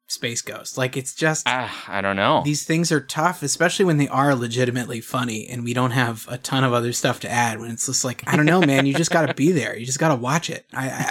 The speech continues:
Speaker 1: I can't, I can't summarize this the way I could summarize a Bionic Six episode or something, you know? Like,
Speaker 2: <laughs> Yeah.
Speaker 1: it's tough.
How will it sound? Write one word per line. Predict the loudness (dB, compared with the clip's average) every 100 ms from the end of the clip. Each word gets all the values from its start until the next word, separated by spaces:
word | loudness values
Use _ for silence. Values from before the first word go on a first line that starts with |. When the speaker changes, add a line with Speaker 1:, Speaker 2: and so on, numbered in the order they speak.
| 2
Speaker 1:
I |
can't, | 2 4 4 2 -4 -20 -20 -20
I | -20 _ _
can't | -4 -2
summarize | 0 2 4 4 4 0
this | -4
the | -2
way | 2 2
I | 0
could | -2
summarize | 0 2 2 2 0
a | -4
Bionic | -4 -2 0 0 0
Six | 0 0 0 -2
episode | -6 -6 -8 -8 -6 -6
or |
something, | -2 -2 -4 -10 -4
you | 2
know? | 2 4 2
Like, | 2 0 0 -2
Speaker 2:
<laughs> | -2 -4 -4 -10 -6 -8 _ -20 _ _ _ _ _ _ _ _ -18 -8 -6 0
Yeah. | 2 4 4 0
Speaker 1:
it's | -8 0
tough. | 2 2 -2 -18